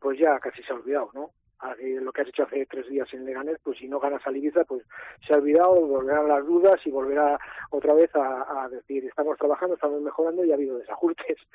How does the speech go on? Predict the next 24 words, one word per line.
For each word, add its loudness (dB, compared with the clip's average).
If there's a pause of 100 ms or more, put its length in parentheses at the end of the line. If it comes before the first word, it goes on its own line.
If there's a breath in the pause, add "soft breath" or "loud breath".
<laughs> -18
No, 0
esto 2
es 0
así, -8
esto -6
es -10
así 2
y -14
todo -4
lo -4
que, -6
bueno, -12
por -16
los -20
que -16
llevamos -14
mucho -16
tiempo, 2
pues -16 (200)
sabemos -10
que -10
es -16
así. -16